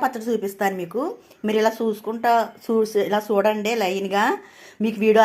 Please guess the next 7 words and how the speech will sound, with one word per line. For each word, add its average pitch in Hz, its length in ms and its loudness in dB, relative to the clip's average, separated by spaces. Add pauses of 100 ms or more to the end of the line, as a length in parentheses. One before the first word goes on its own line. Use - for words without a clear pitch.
అర్థమవుతుంది. 190 720 -2 (640)
ఈలోగా 214 420 6
మనం 208 180 0 (160)
మీకో 214 260 2 (100)
ముద్ద, 190 160 -2 (160)
నాకో 208 280 -2
ముద్ద. 165 180 -6